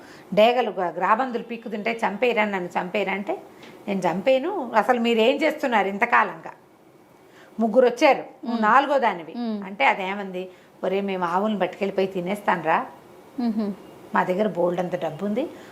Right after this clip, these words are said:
Speaker 1: రోజుకు ఒక ఆవు కావాలి మా నలుగురికి, మైదానంలోకి ఏ గొడ్డు వస్తే ఆ గొడ్ల నుంచి ఒక మందల నుంచి ఒక దాన్ని పట్టుకెళ్ళిపోతాము,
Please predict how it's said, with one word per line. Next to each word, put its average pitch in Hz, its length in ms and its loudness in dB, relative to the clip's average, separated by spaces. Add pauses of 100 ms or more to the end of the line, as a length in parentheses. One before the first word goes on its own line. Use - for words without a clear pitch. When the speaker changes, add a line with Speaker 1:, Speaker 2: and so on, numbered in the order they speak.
(140)
Speaker 1:
రోజుకు 220 340 4
ఒక 233 120 4
ఆవు 202 240 6
కావాలి 220 400 2
మా 190 160 -2
నలుగురికి, 190 580 -4 (920)
మైదానంలోకి 269 680 2
ఏ 254 80 4
గొడ్డు 262 220 2
వస్తే 247 160 -2
ఆ 262 120 6
గొడ్ల 220 280 2
నుంచి 233 300 -4
ఒక 220 120 -2
మందల 202 320 0
నుంచి 220 200 -2
ఒక 196 120 0
దాన్ని 190 240 0
పట్టుకెళ్ళిపోతాము, 208 880 -4